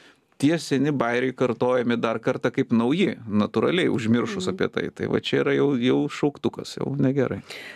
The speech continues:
Speaker 2: Tai kelionėse, kaip suprantu, Vytaras yra tas, kuris kelia nuotaiką ir skaldo bajerius,
Speaker 1: <laughs>
Speaker 2: ar,
Speaker 1: Ne,
Speaker 2: ar
Speaker 1: čia
Speaker 2: kaip?
Speaker 1: dėl to, kad aš sėdžiu vienas studijoj, dėl to aš taip
Speaker 2: A,
Speaker 1: kalbu.
Speaker 2: a,
Speaker 1: Jis turbūt
Speaker 2: žinoma,
Speaker 1: atvirkščiai
Speaker 2: reikėjo
Speaker 1: kalbėjo.
Speaker 2: kartu kviest, bet taip.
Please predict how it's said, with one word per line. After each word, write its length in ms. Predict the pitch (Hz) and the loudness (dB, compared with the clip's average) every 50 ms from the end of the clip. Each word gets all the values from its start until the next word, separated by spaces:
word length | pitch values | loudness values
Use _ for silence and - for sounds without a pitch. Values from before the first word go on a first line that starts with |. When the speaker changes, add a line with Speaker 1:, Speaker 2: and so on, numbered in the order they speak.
| - - | -4 0
Speaker 2:
Tai 300 | - 226 220 214 214 208 | 0 2 2 2 2 0
kelionėse, 640 | - 226 208 220 220 240 254 262 247 240 - 233 214 | 0 0 2 2 2 2 2 0 0 0 0 0 0
kaip 120 | 220 214 | 0 0
suprantu, 440 | 202 254 220 240 240 233 226 240 240 | 0 0 0 2 2 2 0 0 0
Vytaras 500 | 208 240 233 - 180 160 147 147 147 - - | 2 2 0 2 2 0 0 0 0 0 0
yra 180 | 165 151 160 | 2 2 2
tas, 320 | 156 - 165 165 160 - - | 2 2 0 0 0 -2 -4
kuris 260 | - - 156 151 143 - | -2 -2 -2 -2 -2 -2
kelia 260 | - 185 175 165 156 | 0 0 2 2 2
nuotaiką 1200 | 156 156 160 175 196 - 220 214 180 - 208 208 208 202 202 196 196 190 185 156 113 117 160 180 | 2 2 2 2 2 0 0 -2 0 0 2 2 2 4 4 4 4 4 4 2 2 2 2 2
ir 40 | 175 170 | 2 0
skaldo 320 | - - 185 185 170 175 165 | 0 0 0 2 2 2 2
bajerius, 540 | 175 185 196 220 247 269 330 240 226 - - | 2 2 2 2 2 2 2 0 -2 -2 0
Speaker 1:
<laughs> 40 | 185 | 2
Speaker 2:
ar, 180 | 185 185 180 175 | 2 4 4 2
Speaker 1:
Ne, 60 | - | 2
Speaker 2:
ar 100 | 196 196 | 2 2
Speaker 1:
čia 80 | - 139 | 2 2
Speaker 2:
kaip? 40 | 135 | 2
Speaker 1:
dėl 120 | 151 147 | 0 0
to, 120 | - 151 143 | 0 0 0
kad 120 | - 190 - | 0 0 0
aš 160 | 151 135 - | 0 0 0
sėdžiu 260 | - 165 139 123 135 139 | 0 0 0 2 2 2
vienas 280 | 143 131 117 101 - - | 2 2 2 0 -2 0
studijoj, 280 | - 120 107 98 92 90 | 0 2 2 2 2 2
dėl 140 | 95 101 104 | 2 0 2
to 120 | - 95 | 0 -2
aš 80 | 95 - | -2 -2
taip 120 | - 208 | 0 0
Speaker 2:
A, 80 | 185 175 | 0 2
Speaker 1:
kalbu. 320 | 101 107 117 117 110 113 117 - 131 - - | 2 0 0 0 0 0 0 -2 -6 -6 -4
Speaker 2:
a, 100 | - - | -2 0
Speaker 1:
Jis 140 | 202 131 - | 0 0 0
turbūt 300 | 160 143 139 123 139 135 - 127 120 | 0 0 0 0 0 0 0 0 0
Speaker 2:
žinoma, 160 | 220 240 233 | 2 2 2
Speaker 1:
atvirkščiai 120 | 196 180 | 2 0
Speaker 2:
reikėjo 240 | 143 - - 190 - | 0 0 0 0 0
Speaker 1:
kalbėjo. 120 | 101 101 - | 0 0 -2
Speaker 2:
kartu 200 | 190 - - 240 | -2 -2 -4 -4
kviest, 440 | - 175 165 165 147 147 160 - - | 0 0 2 2 2 2 0 -2 -2
bet 160 | 160 156 - | -2 -2 0
taip. 180 | - 175 175 | 0 0 -2